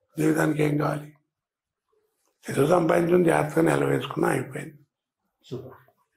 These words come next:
Speaker 1: ఇప్పుడు, మ్, ఆ, ఆయన పేరేంటి, ఆ, అంబానీ ఇలాంటి వాళ్ళు ఉంటారు, టాటా బిర్లా వాళ్ళు,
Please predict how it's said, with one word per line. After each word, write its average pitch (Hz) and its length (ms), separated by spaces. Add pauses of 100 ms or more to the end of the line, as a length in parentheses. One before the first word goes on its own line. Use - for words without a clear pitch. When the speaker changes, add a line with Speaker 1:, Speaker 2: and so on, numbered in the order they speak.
(1500)
Speaker 1:
ఇప్పుడు, 127 520 (1120)
మ్, 131 680 (680)
ఆ, 131 60
ఆయన 127 600
పేరేంటి, 139 720 (720)
ఆ, 123 720 (460)
అంబానీ 139 440
ఇలాంటి 127 360
వాళ్ళు 67 220
ఉంటారు, - 320
టాటా - 340
బిర్లా - 360
వాళ్ళు, 127 180